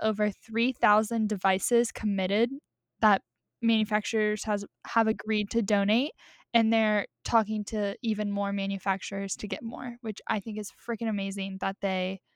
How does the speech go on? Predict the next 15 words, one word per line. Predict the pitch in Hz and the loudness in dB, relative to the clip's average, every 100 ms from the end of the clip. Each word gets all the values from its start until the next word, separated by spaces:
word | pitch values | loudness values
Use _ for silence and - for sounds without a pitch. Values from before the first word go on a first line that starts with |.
| _ - | _ 0
are | 214 | 2
able | 220 208 202 | 2 2 0
to | - | -2
do | 196 196 | 0 2
that | 190 185 | 4 2
for | - 202 196 202 208 226 _ | 0 -4 -2 -2 -4 -8 _
people | - 214 208 | -2 0 0
in | 202 | 0
the | |
hospital | 190 190 - 214 | 2 0 -2 -6
who | 220 | -6
can't | - 202 | -6 -10
see | - | -10
their | - 226 | -10 -10
families. | 254 262 320 311 - | -10 -10 -12 -16 -20